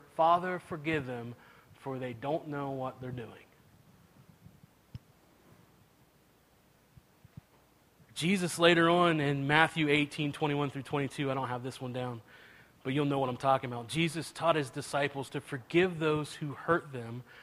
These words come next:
up to seventy times seven times. Now,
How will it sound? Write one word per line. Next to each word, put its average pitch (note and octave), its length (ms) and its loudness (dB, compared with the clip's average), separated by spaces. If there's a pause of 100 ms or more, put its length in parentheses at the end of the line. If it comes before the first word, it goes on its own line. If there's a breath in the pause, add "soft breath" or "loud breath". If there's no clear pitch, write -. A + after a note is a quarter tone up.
(160 loud breath)
up D3 200 -2
to C3+ 80 -6
seventy F#3 520 -2
times D3+ 460 -4
seven C#3 360 -6
times. - 560 -6 (1900)
Now, C#3+ 260 2